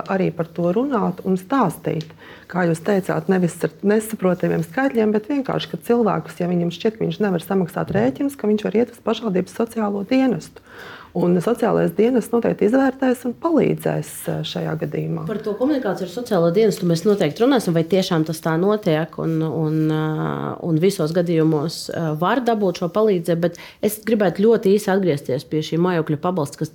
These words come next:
Speaker 2: daudziem tiešām šobrīd ir, eh, liels atsvars. Un, eh, te ir jautājums, jūs esat aprēķinājuši, nu, cik ir to cilvēku, kuri šobrīd kvalificēs mājokļu pabalstam, bet pēc,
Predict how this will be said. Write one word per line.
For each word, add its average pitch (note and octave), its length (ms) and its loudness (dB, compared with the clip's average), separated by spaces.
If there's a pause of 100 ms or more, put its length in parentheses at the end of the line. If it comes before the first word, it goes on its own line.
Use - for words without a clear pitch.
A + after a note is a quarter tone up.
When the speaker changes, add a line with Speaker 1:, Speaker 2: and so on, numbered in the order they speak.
(100)
Speaker 2:
daudziem E3 420 2
tiešām E3 400 0
šobrīd D#3 440 -2
ir, B3 180 4
eh, B3+ 180 0
liels G#3 320 4
atsvars. F3+ 400 -4 (560)
Un, G3 400 6
eh, F#3+ 280 4
te A3 160 4
ir G#3 40 6
jautājums, G#3 440 2
jūs G3+ 200 -2
esat B3+ 320 2
aprēķinājuši, G#3+ 460 2
nu, F#3+ 80 0
cik B3 280 -2
ir G3+ 140 4
to F#3 140 4
cilvēku, G3 840 2
kuri G3 340 4
šobrīd D#3+ 520 2
kvalificēs B3 680 0
mājokļu G#3+ 420 2
pabalstam, F3 600 0 (340)
bet F3+ 300 0
pēc, D3 240 2